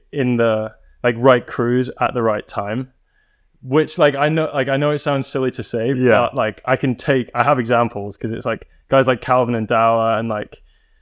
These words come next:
Speaker 1: um, who are rowing here now. It's like, if they hadn't lost another year to covid,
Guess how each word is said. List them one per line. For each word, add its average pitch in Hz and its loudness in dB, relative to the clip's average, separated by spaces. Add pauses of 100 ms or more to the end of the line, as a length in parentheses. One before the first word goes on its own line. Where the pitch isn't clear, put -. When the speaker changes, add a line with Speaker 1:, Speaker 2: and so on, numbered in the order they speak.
(260)
Speaker 1:
um, 110 2 (240)
who 127 -2
are 110 2
rowing 120 4
here 110 0
now. 104 0 (180)
It's - -16
like, - -18
if 113 -10
they 120 0 (220)
hadn't 123 -2
lost 117 -2
another 120 -2
year 110 -4
to - -12
covid, 110 -4